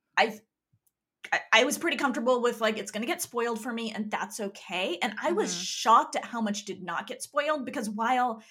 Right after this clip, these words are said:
Speaker 1: like, the, like, the surface level stuff got spoiled, like, yes, I knew Charlie Cox was in it.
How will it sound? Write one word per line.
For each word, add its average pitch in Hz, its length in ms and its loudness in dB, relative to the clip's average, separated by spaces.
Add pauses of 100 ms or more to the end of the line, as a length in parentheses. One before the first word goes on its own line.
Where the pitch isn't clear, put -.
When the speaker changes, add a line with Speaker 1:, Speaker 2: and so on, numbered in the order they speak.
(240)
Speaker 1:
like, 240 240 0 (180)
the, 254 100 2
like, 214 300 2
the 220 120 -4
surface 254 520 2
level 320 240 2
stuff 330 240 -2
got 330 160 -2
spoiled, 349 360 -2
like, 233 140 -2
yes, 214 340 -2
I 247 60 -2
knew 247 560 0
Charlie 208 300 0
Cox 175 260 -4
was 170 140 -8
in 151 100 -10
it. 175 200 -6